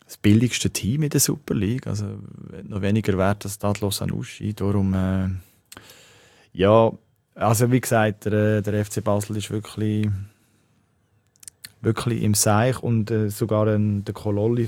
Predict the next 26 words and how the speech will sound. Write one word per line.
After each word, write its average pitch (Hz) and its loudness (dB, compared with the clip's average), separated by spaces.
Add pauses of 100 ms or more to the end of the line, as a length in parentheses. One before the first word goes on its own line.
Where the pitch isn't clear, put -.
der 113 -8
vom 110 -4
F 107 -4
C - -18
B 120 0
hat 110 -2
gesagt, 110 -4
man 107 0
hätte 101 -2
wahrscheinlich 101 -2
noch 101 0
können 104 4
drei 110 -2
Stunden 117 -2
spielen 113 -2
und 110 0
hätte 107 -2
selber 104 0
kein 104 -2
Goal 104 -2
geschossen. 95 -6
Mit 98 -2
Frosi 104 0
haben 101 0
wir 98 0
einen, 98 0